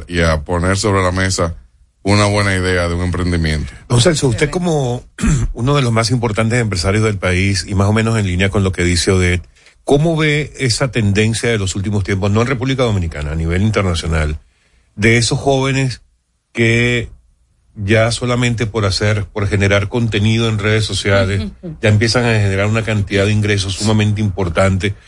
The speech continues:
Speaker 2: sin tener que ir a una oficina lunes a viernes, de ocho a doce y de dos a seis, como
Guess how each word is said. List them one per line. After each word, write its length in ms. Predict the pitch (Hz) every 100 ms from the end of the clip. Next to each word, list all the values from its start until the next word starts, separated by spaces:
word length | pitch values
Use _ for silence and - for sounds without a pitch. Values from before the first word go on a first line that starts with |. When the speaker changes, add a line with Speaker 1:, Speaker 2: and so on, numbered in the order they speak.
| - -
Speaker 2:
sin 200 | 170 143
tener 300 | 120 120 113
que 140 | 131
ir 340 | 127 127 127 - - _
a 100 | -
una 220 | 117 117 120
oficina 880 | 113 107 120 117 117 113 107 95 - _
lunes 240 | 127 135 120
a 60 |
viernes, 600 | 113 117 113 101 107 104
de 100 | 101
ocho 260 | 127 127 120
a 20 |
doce 260 | 117 117 117
y 40 |
de 60 | 107
dos 140 | 110
a 80 | 104
seis, 320 | 101 113 110
como 360 | 104 95 98